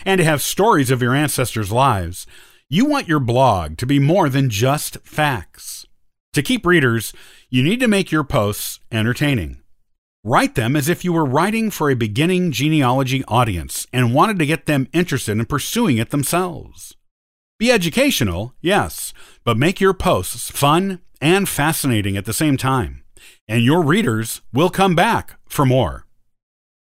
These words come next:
Include video. This is especially important if you are going to be traveling to do genealogy in the field, or if you want to become a well-known personality in the genealogy world. Including videos of your travels and discoveries,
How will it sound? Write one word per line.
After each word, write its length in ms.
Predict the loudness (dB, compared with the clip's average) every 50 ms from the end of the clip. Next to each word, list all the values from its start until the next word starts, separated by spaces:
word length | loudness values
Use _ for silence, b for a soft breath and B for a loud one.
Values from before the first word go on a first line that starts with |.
| _ _ _ _ 0
Include 460 | 0 2 2 0 0 0 0 0 2
video. 480 | 2 2 4 4 4 2 2 -2 -6 -10 -16 -20 _ _ _ _ B B B B B B B B
This 240 | 2 2 2 2 0
is 120 | -2 -2
especially 640 | -2 -4 -2 -2 -2 -2 0 -2 -2 0 0 2
important 540 | 2 0 0 -2 -4 -4 -4 -4 -6 -6 -8 -14 -8 -6
if 160 | -6 -2 0
you 100 | 0 2
are 100 | 2 2
going 300 | 2 2 2 2 2 2
to 100 | 0 -2
be 140 | -2 -2 -2
traveling 640 | -4 -4 -2 0 0 2 0 0 -2 -4 -4 -4 -4
to 120 | -2 -2
do 140 | 0 0 0
genealogy 720 | 0 0 0 2 2 2 4 4 2 2 2 0 0 -2
in 80 | 0 0
the 80 | -2 -2
field, 440 | -2 -2 -2 -2 -2 -4 -10 -16 b b b b b b b b b 2
or 200 | 2 4 4 4
if 140 | 2 0
you 100 | 0 0
want 260 | 2 4 4 2 2 0
to 80 | -2
become 380 | -4 -2 0 0 2 2 2 2
a 140 | 2 0 0
well-known 520 | 0 0 2 2 2 2 2 2 0 0
personality 840 | 0 -2 -2 -2 -2 -2 0 0 2 2 2 0 0 -2 -2 -2 0
in 80 | 0
the 100 | 0 -2
genealogy 680 | 0 0 0 2 2 2 2 2 2 2 0 0 -2 -2
world. 440 | -2 -2 -2 -4 -4 -6 -10 -12 -16 -20 -20 _ _ _ _ _ _ _
Including 480 | 0 2 2 2 0 0 2 2 2 2
videos 500 | 2 2 2 2 4 4 2 2 2 0
of 140 | 0 0 0
your 100 | -2 -4
travels 580 | -2 -2 0 0 0 2 0 0 -2 -2 -2
and 120 | -2 -2 -2
discoveries, 760 | -2 -4 -2 0 0 2 2 2 2 0 0 -2 -4 -8